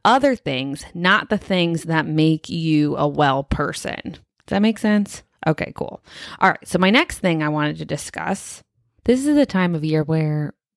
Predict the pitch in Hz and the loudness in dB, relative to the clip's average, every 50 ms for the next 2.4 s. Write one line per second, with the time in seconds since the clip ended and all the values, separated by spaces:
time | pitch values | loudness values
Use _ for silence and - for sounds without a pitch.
0 | _ _ _ _ _ _ _ - 175 180 190 185 165 156 90 - 170 170 165 165 | _ _ _ _ _ _ _ -4 0 2 4 2 2 0 0 2 2 4 4 2
1 | 156 - - 196 190 196 196 - 196 180 170 147 - - 165 170 170 170 170 170 | 2 2 0 0 2 0 0 0 0 0 0 -2 -2 0 0 2 2 2 0 0
2 | 170 170 170 160 - - - - | -2 -2 -4 -4 -6 -12 -20 -20